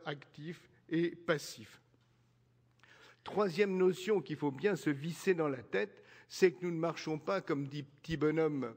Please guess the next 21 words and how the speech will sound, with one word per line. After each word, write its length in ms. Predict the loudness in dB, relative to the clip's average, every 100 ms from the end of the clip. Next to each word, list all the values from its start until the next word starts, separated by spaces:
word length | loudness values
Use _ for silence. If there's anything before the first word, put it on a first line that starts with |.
| -10
Playmobil, 680 | 2 2 4 0 0 -4 -4
comme 240 | 2 2 2
des 140 | -2
robots 480 | 2 2 2 4 2
avec 340 | 2 -2 -2
les, 220 | -2 -2 -2 -16 -6
les 180 | 0 2
jambes 300 | 2 0 0
toutes 220 | -6 -6
raides 340 | -4 0 -2 -2
comme 160 | -6 -4
ça. 180 | -2 0
Voilà 240 | 0 0
comment 300 | -2 -2 -2
ça 180 | -6 -10
se 100 | -4
passe. 300 | -2 -2 -2
Quand 140 | -2
vous 160 | 0 0
voulez 280 | 2 2 2
marcher, 640 | 0 -4 -4 -2 -2